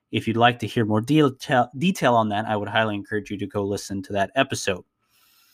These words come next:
But there's a lot of different evidence. There's a lot of different aspects. This is a multifaceted issue, and while in some ways it is very straightforward in, in the causes and issues of the war, there are many ways that it's quite complicated.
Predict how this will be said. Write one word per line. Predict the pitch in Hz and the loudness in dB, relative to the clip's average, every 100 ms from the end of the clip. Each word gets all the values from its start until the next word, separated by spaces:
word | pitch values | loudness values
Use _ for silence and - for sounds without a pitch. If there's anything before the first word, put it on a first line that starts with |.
| - - - - _ _ _ | -20 -20 -20 -20 _ _ _
But | 208 233 | 4 4
there's | 185 175 | 4 4
a | 175 | 6
lot | 180 208 | 6 6
of | 170 | 6
different | 120 117 92 | 2 2 0
evidence. | 110 104 104 - | 0 0 -2 -2
There's | 120 | 2
a | |
lot | 127 170 | 4 4
of | 160 | 2
different | 151 143 | -2 -2
aspects. | 147 143 - 107 95 | 0 0 0 -4 -2
This | 120 117 | -2 -2
is | 117 | 0
a | 113 | 0
multifaceted | 113 135 143 143 - 123 123 - 110 | 2 2 2 0 4 4 4 2 -2
issue, | 107 127 - 156 | 0 -2 0 0
and | 131 | 4
while | 120 117 | 4 4
in | 107 | 2
some | - 147 156 | 0 2 4
ways | 127 117 110 | 2 2 2
it | 107 | 0
is | 104 | 0
very | 104 117 113 | 0 0 2
straightforward | 101 - - - - 123 120 - 120 131 113 107 | 0 -6 -8 -8 2 2 2 2 2 4 4 2
in, | 107 104 | 0 -2
in | 113 104 | -4 -6
the | 95 | -6
causes | - 110 110 107 101 | 0 2 2 0 -4
and | 101 | -4
issues | 107 117 113 104 | -6 -4 -4 -4
of | 104 | -4
the | |
war, | 98 101 135 143 | -4 -2 2 2
there | 117 110 | 4 2
are | 107 | 4
many | 113 117 | 2 2
ways | 107 104 101 | 0 -2 -2
that | 101 | -6
it's | 95 | -10
quite | - 110 101 | -4 -2 -2
complicated. | - 170 - 123 107 98 107 | 2 2 0 -8 -8 -8 -10